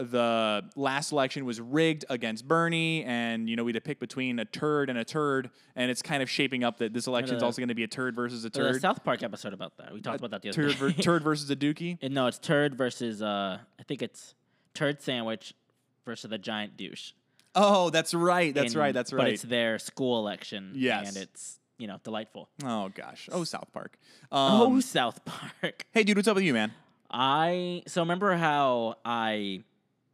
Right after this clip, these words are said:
Speaker 2: woke up one day and had a class I didn't know about?
Speaker 1: Yes.
Speaker 2: Well, that class didn't start for two weeks, apparently. They just, it just loaded on to the,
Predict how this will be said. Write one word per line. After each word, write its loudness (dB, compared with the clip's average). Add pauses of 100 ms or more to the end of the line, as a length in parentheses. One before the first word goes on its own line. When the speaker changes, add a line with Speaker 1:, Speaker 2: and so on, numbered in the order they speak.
(140)
Speaker 2:
woke 0
up -4
one -6
day 0
and -6
had -4
a -2
class -2
I -4
didn't -6
know -4
about? -4
Speaker 1:
Yes. 0 (320)
Speaker 2:
Well, 4
that 2
class 0
didn't -4
start 2
for -6 (100)
two -4
weeks, -8
apparently. -16
They -4
just, -8 (480)
it 0
just -4
loaded 2
on 0
to -10
the, -4